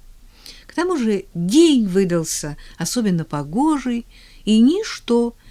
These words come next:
в четырех стенах дома не могло пленить больше, чем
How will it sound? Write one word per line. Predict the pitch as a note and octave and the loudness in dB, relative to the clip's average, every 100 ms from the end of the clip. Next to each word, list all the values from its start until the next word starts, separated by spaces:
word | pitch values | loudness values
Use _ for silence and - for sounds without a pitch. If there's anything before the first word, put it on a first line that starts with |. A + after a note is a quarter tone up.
| - | -20
в | - | -8
четырех | - E3+ F3 E3+ D#3 | -4 -2 0 0 -2
стенах | - - D#3+ D3+ E3 | -6 -6 -6 -4 -4
дома | C#4+ D#4+ B3+ | -4 0 2
не | A3 | 2
могло | F#3 F3 F3+ | 0 0 -2
пленить | F3 F3+ F#3 E3+ | -2 -2 -2 -2
больше, | E3+ G3 C4+ - | -2 -2 -2 -6
чем | G3 F3+ E3+ | -6 -6 -6